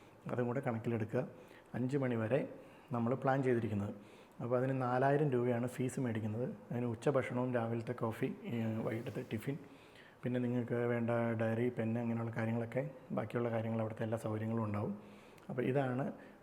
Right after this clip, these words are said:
ആ, നമ്മൾ ഞായറാഴ്ച നടത്താൻ പോകുന്ന, ഈ പതിനേഴാം തീയതി,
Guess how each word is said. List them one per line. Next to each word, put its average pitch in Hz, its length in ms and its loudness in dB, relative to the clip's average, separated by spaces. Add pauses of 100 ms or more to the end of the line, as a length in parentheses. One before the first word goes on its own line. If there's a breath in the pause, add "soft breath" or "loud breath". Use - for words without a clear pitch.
ആ, 127 60 0 (360)
നമ്മൾ 120 280 2
ഞായറാഴ്ച 113 520 0 (720)
നടത്താൻ 117 360 -2
പോകുന്ന, 110 200 0
ഈ 143 260 0
പതിനേഴാം 113 420 2
തീയതി, 113 240 0